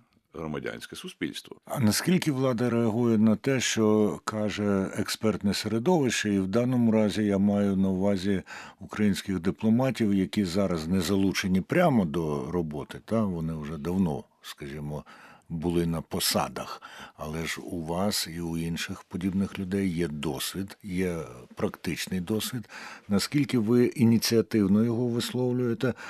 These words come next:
Speaker 2: а наскільки до вас, може, звертаються по пораду?
Speaker 1: Ну, е, якщо брати оцей конкретний випадок,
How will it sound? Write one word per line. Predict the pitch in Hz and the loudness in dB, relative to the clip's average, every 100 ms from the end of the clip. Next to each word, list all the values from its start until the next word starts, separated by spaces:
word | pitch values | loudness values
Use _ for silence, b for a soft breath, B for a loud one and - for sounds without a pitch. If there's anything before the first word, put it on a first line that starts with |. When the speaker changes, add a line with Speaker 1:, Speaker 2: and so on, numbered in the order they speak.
| B | B
Speaker 2:
а | - 95 | -4 2
наскільки | 95 - - 127 - | 2 0 -2 -2 -2
до | 95 98 | 0 2
вас, | 95 101 - - - | 2 0 -2 -8 -8
може, | 85 87 82 90 | -4 -2 -2 -4
звертаються | 73 87 - 85 85 - 76 | -4 -6 -2 -4 -4 -6 -8
по | 87 | -10
пораду? | - 87 50 - B B B | -8 -10 -10 -18 B B B
Speaker 1:
Ну, | 160 175 160 95 110 107 104 101 | 2 4 4 2 4 6 6 6
е, | |
якщо | 90 104 - 123 | 4 0 0 0
брати | 113 107 107 | 2 2 0
оцей | 98 104 | 0 0
конкретний | 95 92 95 87 92 | 0 0 0 0 -2
випадок, | 110 139 147 | -4 -4 -4